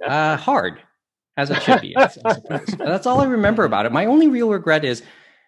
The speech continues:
Speaker 1: it was a rental copy. And I would, now looking back, and this has nothing to do with his passing,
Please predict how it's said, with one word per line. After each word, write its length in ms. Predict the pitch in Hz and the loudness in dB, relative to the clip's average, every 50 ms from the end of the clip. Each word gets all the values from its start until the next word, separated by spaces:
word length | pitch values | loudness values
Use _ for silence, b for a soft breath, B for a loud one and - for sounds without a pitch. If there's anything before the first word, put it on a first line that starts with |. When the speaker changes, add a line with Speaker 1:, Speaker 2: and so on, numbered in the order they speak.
| B B _ _ _ _ _ | B B _ _ _ _ _
Speaker 1:
it 40 | 147 | -10
was 140 | 143 160 165 | -8 -8 -8
a 40 | 156 | -6
rental 300 | 151 156 151 - 143 - | -6 -6 -4 -6 -8 -8
copy. 480 | - - 92 90 - - - - _ _ _ _ _ _ _ _ _ _ _ _ _ _ _ _ _ _ - | -8 -12 -12 -12 -14 -18 -20 -20 _ _ _ _ _ _ _ _ _ _ _ _ _ _ _ _ _ _ -12
And 800 | 120 120 120 120 123 123 123 123 120 120 123 123 120 117 113 - - _ _ _ _ _ - | -10 -8 -8 -8 -8 -8 -8 -8 -8 -8 -8 -8 -8 -10 -12 -16 -20 _ _ _ _ _ -8
I 140 | 127 139 | -6 -6
would, 400 | 156 160 175 175 170 - - - | -6 -4 -4 -4 -4 -6 -8 -8
now 220 | 135 143 160 170 190 | -4 -2 -2 -2 -2
looking 320 | 185 180 180 180 170 143 | -4 -6 -6 -6 -4 -2
back, 240 | 127 113 110 110 107 | 0 0 0 0 -2
and 160 | 131 123 113 | -4 -4 -4
this 140 | 156 147 - | -4 -4 -2
has 180 | 151 156 143 139 | -2 -2 0 0
nothing 240 | 151 156 - 220 | 0 0 0 0
to 100 | - 208 | -2 -2
do 180 | 180 175 208 202 | -4 -4 -4 -4
with 140 | 190 175 - | -4 -6 -8
his 140 | 165 147 - | -12 -16 -14
passing, 520 | - 143 156 190 180 - - - - | -12 -10 -10 -10 -10 -12 -14 -18 -20